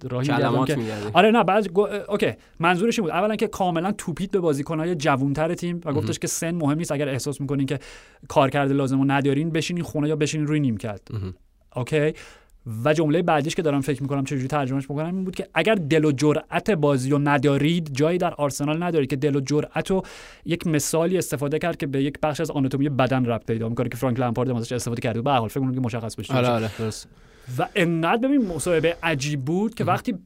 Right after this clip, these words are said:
Speaker 1: برگشتیم، برگشتیم که یعنی، اه، ماندی نایت فوتبال
Speaker 2: آره،
Speaker 1: بود که
Speaker 2: آره.
Speaker 1: پخ-،
Speaker 2: به استودیو م-،
Speaker 1: به استودیوی
Speaker 2: آره.
Speaker 1: اسکای اسپورت
Speaker 2: آره.
Speaker 1: برگشتیم، گری نویل و، اه،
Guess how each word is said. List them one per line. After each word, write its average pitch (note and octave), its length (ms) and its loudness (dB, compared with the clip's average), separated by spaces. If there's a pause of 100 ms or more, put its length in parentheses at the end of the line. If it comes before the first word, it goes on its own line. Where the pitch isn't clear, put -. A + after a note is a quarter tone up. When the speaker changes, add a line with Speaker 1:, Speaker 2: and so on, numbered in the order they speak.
(120)
Speaker 1:
برگشتیم، D3+ 580 2
برگشتیم C3+ 400 0
که D#3 80 -4
یعنی، C#3+ 160 0
اه، C3+ 220 -6 (260)
ماندی C3+ 260 0
نایت C3+ 160 0
فوتبال B2+ 320 4
Speaker 2:
آره، B2 160 6
Speaker 1:
بود A2+ 100 2
که D3+ 40 2
Speaker 2:
آره. C3+ 100 -2
Speaker 1:
پخ-، C#3 40 -14
Speaker 2:
به D3 160 6
استودیو C#3+ 460 6
م-، C#3 60 6
Speaker 1:
به D#3+ 60 10
استودیوی E3 380 8
Speaker 2:
آره. F3 100 6
Speaker 1:
اسکای E3 200 4
اسپورت D#3 220 2
Speaker 2:
آره. D#3+ 100 4
Speaker 1:
برگشتیم، E3 480 2 (300)
گری D3+ 200 8
نویل D#3 320 4
و، A3 260 6
اه، D3+ 220 2